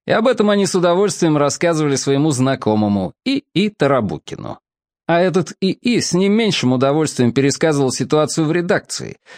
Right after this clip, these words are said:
снабжая рассказ язвительными примечаниями и упрекая меня в неумении строить отношения с людьми. Помню, что я тогда вскипел.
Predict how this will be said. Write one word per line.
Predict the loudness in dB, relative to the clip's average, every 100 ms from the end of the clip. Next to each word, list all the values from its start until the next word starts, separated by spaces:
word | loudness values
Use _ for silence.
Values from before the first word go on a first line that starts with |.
| -6
снабжая | 0 2 4 2 2
рассказ | 0 0 0 0
язвительными | 0 0 0 0 2 2 2
примечаниями | 2 2 2 2 0 2 2 2
и | 2
упрекая | 0 0 0 2 2
меня | 2 2
в | 2
неумении | 2 2 2 2 2 0
строить | -2 -2 0 0 0
отношения | -2 0 0 0 -2 0 -2
с | -2
людьми. | -4 -2 -2 -4 _ _ _ _ _ _ _ _ _ _ _ 0
Помню, | 2 4 4 0
что | 0 2
я | 2 2
тогда | 0 2 0
вскипел. | 0 -2 -2 0 -2 -4